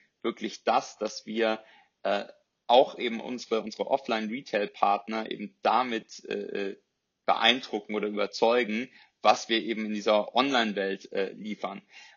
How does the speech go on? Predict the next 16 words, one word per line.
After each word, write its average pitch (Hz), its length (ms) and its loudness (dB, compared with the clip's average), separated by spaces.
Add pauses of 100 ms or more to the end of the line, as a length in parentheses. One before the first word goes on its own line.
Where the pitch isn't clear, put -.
Und, 110 360 -2
äh, 107 300 2
ich - 160 -10
glaube, 110 300 4 (160)
hier 127 160 0
ist 131 120 -2
auch 113 120 0
nochmal 117 280 0
wichtig 123 240 -10
zu 113 100 -8
sagen, 110 300 0
ich 107 80 -12
glaube, 107 220 -4
wir 101 40 -8
waren 107 200 -2
die 101 160 -8